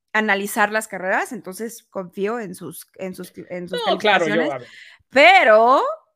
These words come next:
Speaker 1: yo quitaría a un Danny Rich, yo subiría a un Alonso, yo
Speaker 2: Y pondría yo a
Speaker 1: cambiaría
Speaker 2: Ocon,
Speaker 1: otras
Speaker 2: ¿eh?
Speaker 1: cosas. Y a
Speaker 2: Y,
Speaker 1: Ocon.
Speaker 2: y yo
Speaker 1: Ocon
Speaker 2: pondría a
Speaker 1: dio
Speaker 2: Ocon.
Speaker 1: unos rebases que dices, "No te pases de lanza".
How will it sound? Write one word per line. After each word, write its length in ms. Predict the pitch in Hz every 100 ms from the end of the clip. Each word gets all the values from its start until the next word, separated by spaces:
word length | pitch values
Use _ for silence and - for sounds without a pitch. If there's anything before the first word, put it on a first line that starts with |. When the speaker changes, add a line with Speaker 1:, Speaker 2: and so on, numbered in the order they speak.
| _ _ _
Speaker 1:
yo 360 | 208 214 349 359
quitaría 520 | 359 330 240 226 220
a 60 | 220
un 120 | 233
Danny 300 | 190 185 196
Rich, 400 | 269 320 330 -
yo 140 | 247
subiría 540 | 240 214 185 185 185 170
a 40 |
un 220 | 185 196
Alonso, 880 | 202 233 269 302 294 294 277 277 240
yo 240 | 208 196 190
Speaker 2:
Y 100 | 127
pondría 420 | 160 156 190 247
yo 100 | 214
a 20 | 202
Speaker 1:
cambiaría 280 | 277 277
Speaker 2:
Ocon, 180 | 233 185
Speaker 1:
otras 100 | 147 143
Speaker 2:
¿eh? 100 | -
Speaker 1:
cosas. 380 | - - _ -
Y 120 | 220
a 220 | 202 185 185
Speaker 2:
Y, 100 | 147
Speaker 1:
Ocon. 520 | 233 285 339 302 214 _ _
Speaker 2:
y 120 | 139 135
yo 60 |
Speaker 1:
Ocon 80 | -
Speaker 2:
pondría 240 | 415 494
a 40 | 480
Speaker 1:
dio 140 | 466
Speaker 2:
Ocon. 120 | 466 403
Speaker 1:
unos 240 | 359 277
rebases 560 | 233 220 220 214 254 -
que 160 | -
dices, 280 | 202 208 214
"No 320 | 226 247 285 -
te 140 | 254
pases 440 | 254 226 233 240
de 100 | 214 170
lanza". 300 | - -